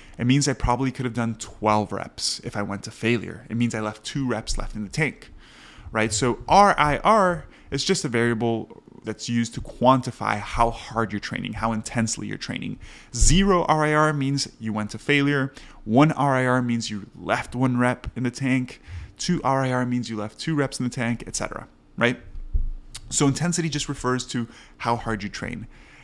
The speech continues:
And in general, the harder you train, the more effective it's gonna be for muscle growth. But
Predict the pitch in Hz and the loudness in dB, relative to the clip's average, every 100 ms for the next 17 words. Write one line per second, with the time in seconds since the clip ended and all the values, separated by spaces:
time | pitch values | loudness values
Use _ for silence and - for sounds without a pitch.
0 | - - 220 254 220 208 156 120 160 139 | -20 -2 4 6 6 4 4 4 4 4
1 | 170 202 - 113 123 170 - - 151 180 | 2 -2 -10 -2 2 2 2 4 6 6
2 | 208 180 214 - - 269 226 202 202 202 | 6 4 2 2 0 2 4 2 0 -4
3 | _ _ _ _ _ _ _ _ _ _ | _ _ _ _ _ _ _ _ _ _
4 | 127 117 113 117 - 107 117 107 - 98 | 0 2 4 2 0 -4 -6 -8 -6 -4
5 | 95 104 104 98 - - - 113 - - | -4 -4 -4 -4 -6 -10 -12 -14 -18 -20
6 | - - - - 131 117 214 247 190 - | -20 -20 -20 -18 -12 0 4 4 4 0
7 | - | -10